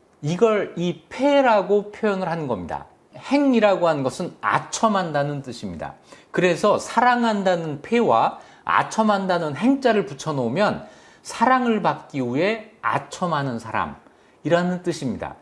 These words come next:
왕의 사랑을 받기 위해 아첨하는 사람. 흔히 간신이라고도 하는데, 간신하고는 조금 계열이 달라요.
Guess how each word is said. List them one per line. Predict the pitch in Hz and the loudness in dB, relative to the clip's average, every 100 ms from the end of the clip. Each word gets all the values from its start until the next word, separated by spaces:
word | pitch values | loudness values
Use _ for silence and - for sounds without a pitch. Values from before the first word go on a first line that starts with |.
| _ - _ | _ -20 _
왕의 | 127 113 156 180 196 196 208 220 226 - - | -2 4 4 4 2 0 0 0 -4 -10 -20
사랑을 | - 202 208 196 185 | -4 2 2 2 -4
받기 | 143 131 - - 143 | -4 -6 -6 -8 -6
위해 | 123 160 196 202 - - | -2 -2 -2 -4 -10 -4
아첨하는 | 110 127 - 127 113 135 175 | -2 -2 -4 -4 -4 -4 -6
사람. | 135 95 71 - _ _ _ _ _ _ _ - | -4 -4 -6 -16 _ _ _ _ _ _ _ -6
흔히 | 240 214 - | 0 0 -2
간신이라고도 | - 143 175 202 233 220 196 180 160 151 | -4 0 0 0 0 2 2 2 0 -4
하는데, | 139 127 127 190 107 - | -4 -4 -2 0 0 -4
간신하고는 | - 143 160 185 156 143 156 160 | -4 -4 -4 -2 -2 -2 -6 -8
조금 | - - - 208 226 233 - - _ _ _ _ _ - | -12 -20 -6 -4 -4 -6 -14 -20 _ _ _ _ _ -6
계열이 | 147 151 170 - 160 | 2 4 4 2 0
달라요. | 110 104 98 80 67 | -6 -4 -4 -4 -8